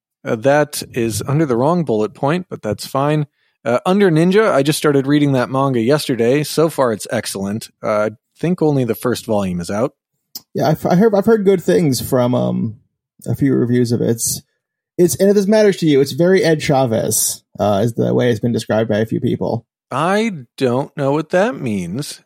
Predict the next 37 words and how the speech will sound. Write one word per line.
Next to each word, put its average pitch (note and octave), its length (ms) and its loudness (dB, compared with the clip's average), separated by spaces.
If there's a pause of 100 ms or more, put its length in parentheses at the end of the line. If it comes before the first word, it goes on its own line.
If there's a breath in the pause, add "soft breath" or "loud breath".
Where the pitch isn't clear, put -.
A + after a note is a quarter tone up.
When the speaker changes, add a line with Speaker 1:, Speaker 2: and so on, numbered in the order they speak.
(280)
Speaker 1:
but A#2 400 0 (120)
the, A2+ 440 0
uh, G#2 160 -2
main A#2 340 0
character C#3+ 800 2 (120)
is E3 360 0
essentially G3 920 0
a F3 260 0
homeless F3+ 480 0
bum, B2+ 400 0
not C#3+ 180 0
homeless, G#2+ 500 -2
but, A2+ 280 -2
like, B2+ 180 0
a A#2 300 4
jobless E3+ 560 2
bum B2+ 360 2
that C#3 200 0
just D#3 220 -4
stays D#3+ 240 2
at E3 60 0
home F#3+ 180 2
and G3+ 80 -2
drinks C4 260 0
all A#2 160 2
day. G#2 360 -2 (1160)
I C3 120 0
don't E3+ 120 0
know F#3 100 2
if F3 120 -2
that's F#3 260 0
Ed, G3 400 -4 (440)
but G#2 280 -4 (720)
it's B2+ 120 -14
a E3 60 2
good F3 200 2
manga F#3 500 2